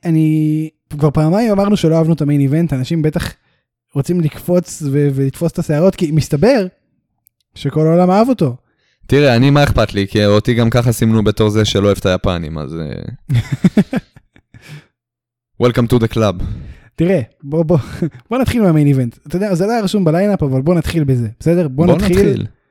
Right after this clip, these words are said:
Speaker 1: במיין
Speaker 2: אתה אומר,
Speaker 1: איבנט.
Speaker 2: "נתחיל מזה שאני לא ארדם אחר כך".
Speaker 1: <laughs> תראה, פין בלור, קייל אוריילי, זה היה בסדר. אנשים התחרפנו, ואיזה קרב, ואיזה יופי, ואיזה, אז אוקיי, אז זה היה קרב סטיפי.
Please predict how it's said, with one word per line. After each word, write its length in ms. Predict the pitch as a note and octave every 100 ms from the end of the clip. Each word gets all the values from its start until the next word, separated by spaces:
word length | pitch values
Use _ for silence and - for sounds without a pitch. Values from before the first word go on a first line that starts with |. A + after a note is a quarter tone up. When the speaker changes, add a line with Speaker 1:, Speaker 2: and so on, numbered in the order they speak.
| _ _ _ _ _
Speaker 1:
במיין 80 | C#3+
Speaker 2:
אתה 80 | D3
אומר, 160 | D3+ D3
Speaker 1:
איבנט. 120 | C#3
Speaker 2:
"נתחיל 260 | A#2+ D#3
מזה 300 | D3 C3 D#3
שאני 200 | D3+ B2
לא 120 | B2+ A#2+
ארדם 300 | A2+ A2 G2+
אחר 260 | - F#2+
כך". 260 | F#2 F#2+ - _ _ _ C#3 - F3+ G#3 -
Speaker 1:
<laughs> 880 | A3+ - - F#3 _ G3+ G3 C#3+ -
תראה, 260 | F3+ D3
פין 240 | - C4+ A#3+
בלור, 440 | A3 A3+ A#3 A#3+ - _ -
קייל 220 | F#3 A3
אוריילי, 460 | G#3 E3+ D3+ C#3 C#3+ _ _ _ _ _ _ _ _ _ _ _ _ - _ _ _
זה 100 | -
היה 60 | F#4+ G#4+
בסדר. 320 | G#4 G#4 D4 - _ _ _ _ _ _ _ D3
אנשים 360 | C3+ B2+ A3+
התחרפנו, 800 | B3+ - C#3 C3 D3+ D3+ B3+ A#3+ C#3+
ואיזה 240 | C3 B2
קרב, 480 | - F#3+ B3+ A3+ D3 B2+
ואיזה 300 | C3 C#3+ D3
יופי, 480 | A3 A3+ - E3+ C3+
ואיזה, 260 | D3 C#3+ C3+ _ _ _
אז 180 | E3+ E3+
אוקיי, 280 | A#3 A3+ C#3
אז 60 |
זה 80 | C#3+
היה 100 | B3+
קרב 200 | C4 A3
סטיפי. 400 | F3+ C4 A#3 C3